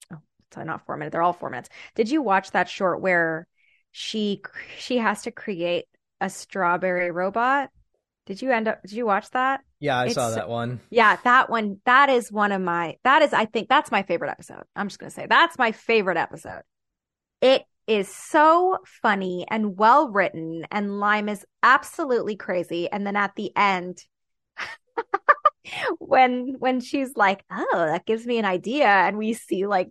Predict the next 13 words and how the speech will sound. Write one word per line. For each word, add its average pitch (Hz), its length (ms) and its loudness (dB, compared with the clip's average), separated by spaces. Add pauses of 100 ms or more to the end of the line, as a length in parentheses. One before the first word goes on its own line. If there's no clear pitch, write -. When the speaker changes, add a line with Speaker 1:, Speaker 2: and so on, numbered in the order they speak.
(100)
Speaker 1:
total 214 720 0 (440)
havoc 196 400 2
and 214 180 -2
destruction 247 1080 -2 (160)
<laughs> - 140 -16
in 247 160 -2
this - 260 2
city, 233 600 -4 (540)
and 403 180 0
Strawberry's 240 880 2
just 285 200 -2
like, 262 280 0
"Lime, 208 460 -2